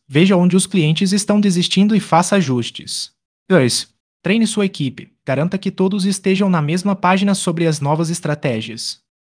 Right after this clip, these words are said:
Três, use tecnologia. Ferramentas digitais podem ajudar a automatizar processos e melhorar a comunicação. Ao implementar essas mudanças, você estará otimizando seus processos de vendas.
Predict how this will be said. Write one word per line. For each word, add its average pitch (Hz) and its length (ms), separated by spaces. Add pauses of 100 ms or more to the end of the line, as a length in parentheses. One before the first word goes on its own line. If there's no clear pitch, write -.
Três, 151 400 (320)
use 208 240
tecnologia. 185 920
Ferramentas 185 680
digitais 190 560
podem 202 380
ajudar 175 320
a 170 40
automatizar 165 680
processos 147 680
e 151 80
melhorar 170 380
a 170 80
comunicação. 175 800 (380)
Ao 143 120
implementar 175 560
essas 170 220
mudanças, 175 500
você 160 280
estará 185 280
otimizando 165 600
seus 165 180
processos 175 580
de 156 120
vendas. 123 640